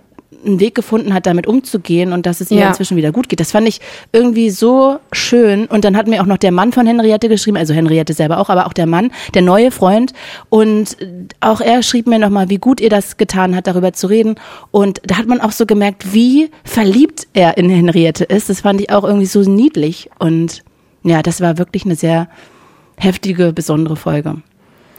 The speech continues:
Speaker 2: Das ist natürlich auch klar, je schlimmer die Geschichten, desto mehr brennen die sich ein und, ähm, aber umso besser, wenn's dann wie bei Henriette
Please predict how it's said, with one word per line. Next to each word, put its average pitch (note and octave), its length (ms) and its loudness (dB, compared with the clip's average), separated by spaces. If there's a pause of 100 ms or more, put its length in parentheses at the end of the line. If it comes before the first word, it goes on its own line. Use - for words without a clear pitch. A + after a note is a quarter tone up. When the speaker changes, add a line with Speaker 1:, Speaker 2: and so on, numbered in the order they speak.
(240)
Speaker 2:
Das - 220 0
ist A#3+ 120 0
natürlich A#3 320 2
auch - 80 -2
klar, A#3+ 220 2
je G#3+ 140 2
schlimmer A3+ 300 2
die G#3 100 0
Geschichten, A3+ 440 0
desto G3+ 640 0 (300)
mehr G#3+ 200 2
brennen G#3+ 300 2
die G#3 120 0
sich G3 220 -2
ein G#3+ 440 0 (100)
und, F#3+ 440 -2
ähm, F#3 280 -2
aber F#3 240 2
umso G3+ 180 0
besser, F#3+ 300 0
wenn's F3+ 180 0
dann G3 160 0
wie F#3+ 80 2
bei G3 120 0
Henriette G3 540 0